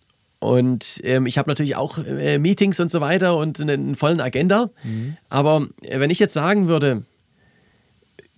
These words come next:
Speaker 1: ich möchte mal in meinem Leben irgendwie ein bisschen in eine andere Richtung gehen, ich möchte umsteuern,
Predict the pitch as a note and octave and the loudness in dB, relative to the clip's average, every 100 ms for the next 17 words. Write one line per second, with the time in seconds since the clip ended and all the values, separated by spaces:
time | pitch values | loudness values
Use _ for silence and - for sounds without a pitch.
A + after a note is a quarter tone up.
0 | _ - - - - G#3 B3 G#3 G3+ F3+ | _ -14 -10 -8 -2 0 2 2 2 2
1 | D#3 D#3+ F3+ F3+ D#3+ D#3+ E3+ D#3+ D#3+ D#3+ | 2 2 2 2 2 2 2 2 0 2
2 | D3+ C3+ E3+ D#3+ F3+ - G3+ G3 G3+ F#3 | 2 2 4 4 2 2 0 2 2 2
3 | D#3 D3+ - F#3 - G3 A3 A#3+ | 0 0 0 0 2 2 4 2